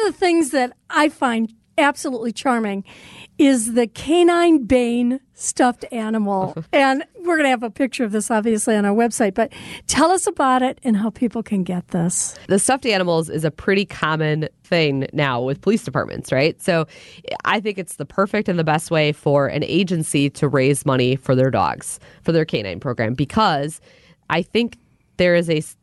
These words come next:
Speaker 2: there is a large number of people who have started collecting these, or kids who start collecting them. And they're, they're rather inexpensive. It's twenty dollars. It covers the cost of the dog,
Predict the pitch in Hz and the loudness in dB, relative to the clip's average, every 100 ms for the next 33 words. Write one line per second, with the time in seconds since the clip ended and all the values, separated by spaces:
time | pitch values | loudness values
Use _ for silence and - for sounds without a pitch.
0 | - 165 165 160 147 151 185 208 170 160 | 0 2 2 0 0 -2 -2 -2 -2 -2
1 | 147 196 165 156 143 - 151 143 - 127 | -2 -2 -2 0 0 0 0 0 -2 -4
2 | - 117 90 104 113 - 175 151 - - | -2 -4 -4 -4 -6 -2 -2 -2 -8 -6
3 | 123 90 - 90 - 62 - 214 233 226 | -6 -4 -6 -6 -6 -6 -4 0 2 0
4 | - _ _ - 269 240 202 175 147 135 | -4 _ _ -2 0 2 2 0 -2 -4
5 | - 113 120 135 156 - 156 139 104 82 | -6 -8 -4 -4 -4 -2 0 0 0 -4
6 | 113 123 - 156 156 147 - - 139 139 | -6 -6 -2 0 2 0 -4 -2 0 0
7 | - 143 156 156 120 123 | -2 -6 -2 0 2 0